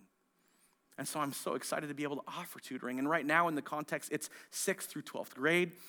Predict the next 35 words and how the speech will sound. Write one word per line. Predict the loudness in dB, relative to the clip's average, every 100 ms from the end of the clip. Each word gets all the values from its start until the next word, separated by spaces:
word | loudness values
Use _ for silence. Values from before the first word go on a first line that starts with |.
| -16 -14 -2
In | -2
our |
community, | 0 0 2 2 4
we're | 4
asking | 8 6 6 2
individuals | 2 4 2 0 -6
to | -6
come | -4 -6
to | -6
the | -4
Grove | 6 6 6
from | 0 -6 -4
four | 0 0
to |
six | 0 -4 -4
on | -4 -4
a |
Wednesday, | 2 2 4 4 4 -2 -16 -6
and | -4
they | -2
get | -4
free | -4 -6
tutoring, | 0 4 4 4
they | 2
get | -2
a | -6
free, | -2 0 -2 -6 -6
uh, | -4
snack | -2 2 2 2
or | 2
meal | 2 4 4
depending | 0 0 0
on | 0 0
the |
night, | 2 2 2